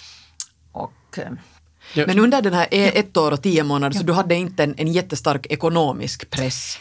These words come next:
Speaker 1: Ja, jag
Speaker 3: Fanns det en
Speaker 1: jobbade
Speaker 3: sån
Speaker 1: inte som frilans, jag jobbade
Speaker 3: Ja.
Speaker 1: inte som frilans som journalist. Och sen drog jag för ett företag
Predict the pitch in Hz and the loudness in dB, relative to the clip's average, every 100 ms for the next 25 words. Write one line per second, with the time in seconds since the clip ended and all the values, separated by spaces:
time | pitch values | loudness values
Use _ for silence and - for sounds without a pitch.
0 | - 208 - 277 175 214 - - 185 185 | 0 2 2 2 2 4 2 2 0 2
1 | 190 175 - 147 156 196 151 185 202 143 | -2 -2 -4 -2 -2 -2 -2 -2 0 0
2 | 156 - 135 - 156 151 143 - 143 - | -2 -8 -10 -10 -10 -8 -10 -12 -12 -12
3 | - 165 240 - - 160 - 180 175 - | -10 -4 -4 -4 -8 -8 -6 -4 -4 -6
4 | 180 190 220 185 151 - 160 151 - - | -10 -6 -4 -2 -2 -4 -8 -8 -12 -18
5 | - 175 160 139 156 143 151 | -6 -4 -4 -4 -4 -2 -4